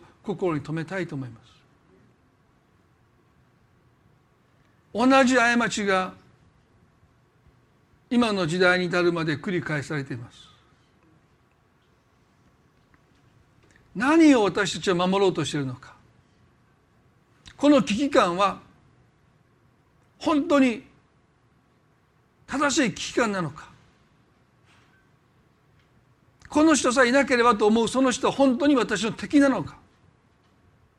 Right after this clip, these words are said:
神様、私たちは自らの心になぜあなたは憤っているのかというこの神の言葉を持って問うていかなければならないと思います。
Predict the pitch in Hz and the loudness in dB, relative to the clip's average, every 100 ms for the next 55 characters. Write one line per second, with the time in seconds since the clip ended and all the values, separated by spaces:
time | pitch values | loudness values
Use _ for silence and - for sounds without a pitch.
0 | _ _ _ _ _ _ _ _ _ _ | _ _ _ _ _ _ _ _ _ _
1 | _ _ - 190 180 175 156 165 170 - | _ _ -8 -6 -4 -6 -4 -6 -8 -6
2 | 156 147 - _ _ _ _ _ _ _ | -6 -8 -12 _ _ _ _ _ _ _
3 | _ _ _ _ _ _ _ _ _ _ | _ _ _ _ _ _ _ _ _ _
4 | _ _ _ _ _ _ _ _ _ 185 | _ _ _ _ _ _ _ _ _ -8
5 | 175 180 175 160 143 170 - 147 151 160 | -4 -2 -2 -2 -6 -10 -8 -8 -8 -10
6 | - _ _ _ _ _ - 196 240 214 | -18 _ _ _ _ _ -10 -6 -4 -2
7 | 180 185 180 175 160 147 139 180 190 185 | -4 -4 -6 -4 -4 -4 -6 -2 -2 -4
8 | 190 185 170 - 208 202 175 170 208 190 | -8 -8 -8 -8 -10 -6 -8 -6 -8 -8
9 | - 208 185 208 202 190 170 202 240 - | -8 -8 -8 -8 -6 -4 -2 -2 -4 -4
10 | 170 - - _ _ _ _ _ _ _ | -10 -10 -20 _ _ _ _ _ _ _
11 | _ _ _ _ - 269 220 180 165 175 | _ _ _ _ -2 -2 0 -4 -4 -8
12 | 180 175 156 151 214 247 240 170 135 131 | -8 -8 -6 -6 -4 -4 -6 -8 -10 -12
13 | - | -20